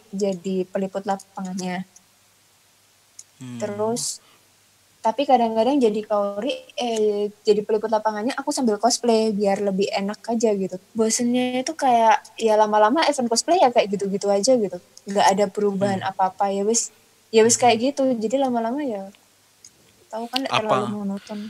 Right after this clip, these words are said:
Speaker 1: empat tahun.
Speaker 2: apa karena tidak menghasilkan uang kah? Atau emang karena udah keseringan ke event-event gitu?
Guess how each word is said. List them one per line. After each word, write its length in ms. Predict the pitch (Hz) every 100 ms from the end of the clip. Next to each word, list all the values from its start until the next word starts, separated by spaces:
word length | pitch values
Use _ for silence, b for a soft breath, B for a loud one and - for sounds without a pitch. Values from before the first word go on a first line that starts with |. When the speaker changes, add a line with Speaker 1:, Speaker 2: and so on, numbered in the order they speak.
| -
Speaker 1:
empat 180 | - 202
tahun. 140 | - 208
Speaker 2:
apa 200 | 220 131 117
karena 540 | - 120 120 117 120 117 117 117 117
tidak 280 | - 117 110
menghasilkan 640 | 117 113 110 123 117 117 -
uang 340 | 113 110 143
kah? 200 | 135 139 - -
Atau 260 | - 120 117
emang 480 | 110 110 110 107 107
karena 540 | - 107 107 107 107 110
udah 300 | 120 110 104
keseringan 800 | 110 113 107 104 104 101 110 123 _ _ _ _ _ _ _ _
ke 200 | - 107 104 101 104 120
event-event 540 | 117 113 107 104 110 104
gitu? 380 | 104 104 131